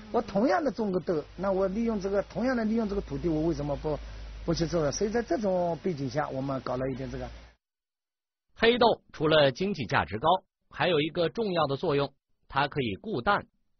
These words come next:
Speaker 2: 供给植物所需的氮肥营养。因为在葡萄生长前两年的时候需要氮肥，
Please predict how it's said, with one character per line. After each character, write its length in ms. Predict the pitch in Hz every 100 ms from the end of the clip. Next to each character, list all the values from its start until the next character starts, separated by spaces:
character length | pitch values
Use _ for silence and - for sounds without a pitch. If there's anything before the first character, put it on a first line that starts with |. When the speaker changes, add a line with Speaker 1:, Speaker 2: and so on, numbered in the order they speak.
| _ -
Speaker 2:
供 180 | 196
给 160 | 180 143
植 160 | 123 208
物 180 | 190
所 200 | 147 131
需 180 | 131 196
的 160 | 175 156
氮 320 | - 226 95
肥 120 | 95
营 260 | 98 92 113
养。 240 | 85 73 _ _ _ _ _
因 160 | 135 160
为 120 | 151
在 260 | 143 135 123
葡 180 | -
萄 160 | 147 131
生 220 | - 175
长 180 | 123 107
前 180 | - 143
两 160 | 135
年 140 | 110 139
的 80 | 127
时 140 | 113
候 260 | - 80 - _ _
需 140 | - 123
要 160 | 110
氮 240 | 120 117 85
肥， 340 | 78 98